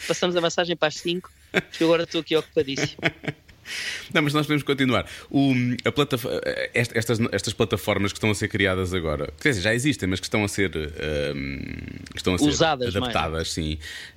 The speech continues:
Speaker 2: Eu creio que parte do público poderá ficar depois, mas quer dizer, é uma, nós só podemos ter a noção disso quando esta coisa normalizar, mais ou menos, não é?
Speaker 1: Mas, ó Diogo, é isso mesmo que eu estou a dizer. P-,
Speaker 2: Eu
Speaker 1: p-,
Speaker 2: sei, eu sei.
Speaker 1: parte do público, parte do público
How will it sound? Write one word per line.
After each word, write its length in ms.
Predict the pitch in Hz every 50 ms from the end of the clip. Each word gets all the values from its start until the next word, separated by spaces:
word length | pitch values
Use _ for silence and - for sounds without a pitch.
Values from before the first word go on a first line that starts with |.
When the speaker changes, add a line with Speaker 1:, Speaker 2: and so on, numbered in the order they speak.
| _ -
Speaker 2:
Eu 80 | 190
creio 200 | 190 - 175 160
que 40 | -
parte 220 | - 147 139 135 -
do 80 | 135
público 340 | 113 120 127 127 127 131 -
poderá 260 | - 131 123 123 120
ficar 300 | - - 127 - 127 120
depois, 320 | 117 - - - 147 131 104
mas 140 | 107 98
quer 100 | - -
dizer, 120 | 104 87 92
é 40 | 90
uma, 180 | 87 95 95 - -
nós 160 | 101 107 107
só 80 | - 123
podemos 320 | - - 120 131 123 -
ter 160 | - 131 113
a 40 | 117
noção 280 | 113 110 - - 117 110
disso 240 | 101 107 113 - -
quando 400 | - 120 117 117 117 120 113 113
esta 180 | 113 113 - 120
coisa 380 | - 117 117 107 110 120 120
normalizar, 580 | 113 120 117 117 117 117 123 123 120 185 214 185
mais 180 | 123 101 87 87
ou 80 | 90
menos, 280 | 101 120 131 131 104 80
não 80 | 69
é? 80 | 62 - - - - _ - - - - - - _ _ _ _ _ _ - _
Speaker 1:
Mas, 160 | - 131 131 156
ó 60 | 165
Diogo, 280 | 147 151 - - 139 -
é 120 | - 165 156
isso 280 | 175 208 214 - - 196
mesmo 280 | 196 208 196 214 208
que 60 | -
eu 20 | 220
estou 140 | - 214 202
a 40 |
dizer. 400 | 214 220 202 196 180 170 151 135 - -
P-, 120 | - 190
Speaker 2:
Eu 60 | 180 165
Speaker 1:
p-, 120 | - -
Speaker 2:
sei, 160 | 190 185 160
eu 40 | 147
sei. 120 | - 175
Speaker 1:
parte 180 | 170 - - -
do 140 | - 208 220
público, 500 | - - 196 185 190 208 214 - - - - _ _
parte 220 | - 247 262 254 -
do 120 | - 233 190
público 340 | - - 202 202 220 -